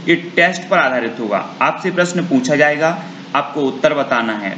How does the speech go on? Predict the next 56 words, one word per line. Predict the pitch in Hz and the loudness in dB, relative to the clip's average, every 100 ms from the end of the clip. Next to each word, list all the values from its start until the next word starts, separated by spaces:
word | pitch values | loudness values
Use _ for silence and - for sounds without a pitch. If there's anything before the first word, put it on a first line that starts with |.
| - | 0
ठीक | 185 190 | 2 4
है। | 185 | 2
और | 185 147 | 2 2
उत्तर | 147 - 180 | 2 2 0
कैसे | 175 160 165 196 | 2 2 2 2
याद | 175 170 | 2 2
रखना | 170 175 | 0 -2
है, | 180 | -2
वो | 165 | 2
हम | 165 156 | 4 4
आपको | 135 113 127 | 4 2 0
बताएंगे। | 110 107 101 107 | 2 2 0 0
आपको | 139 - | 0 0
चैनल | 170 165 160 | -2 0 0
को | 147 | -2
सब्सक्राइब | 131 104 - 135 135 | -4 -4 0 0 2
कर | 151 | 0
लेना | 147 156 | 2 0
है, | 151 165 170 - - - | 0 0 -2 -6 -14 -2
वीडियो | 139 147 160 | 4 6 6
को | 156 | 4
लाइक | 107 113 123 | 4 2 0
करना | 143 143 | -2 -2
है | 147 156 175 - - - | 2 2 2 -4 -10 2
और | 123 113 104 - - - | 6 6 4 -6 -14 -2
शेयर | 151 147 | 4 4
जरूर | 123 117 113 | 4 2 4
करना | 110 104 | 2 2
है, | 101 | -2
ठीक | 101 180 185 | 2 2 4
है। | |
बेल | 135 135 | 2 4
आइकन | 139 135 143 | 2 0 -2
को | 131 | 0
जरूर | 107 117 131 | 0 2 2
दबाएं। | 143 147 | 2 2
स्टार्ट | 139 - 151 - | 0 0 0 0
करते | 165 165 | -4 -2
हैं | 160 | 0
आज | 131 - | 0 0
का | 139 | 0
ये | |
वीडियो। | 120 104 101 101 92 - - - - | 2 2 0 0 -2 -6 -14 -10 0
भारत | 143 180 | 0 0
में | 196 | -2
सर्वाधिक | 190 - 165 170 185 180 | -2 2 2 2 -2 -2
वर्षा | 151 135 - | 0 0 0
कहाँ | 123 107 110 | -2 -2 -2
होती | 104 95 107 | -2 -4 -4
है? | 101 | -4
जी | 95 | 2
हाँ | 147 127 | 4 4
दोस्तों, | 107 107 101 | 0 -4 -2
जल्दी | 123 156 175 | 0 2 0
से | 175 | 2
आपको | 175 160 - 165 175 | 2 2 0 -2 -2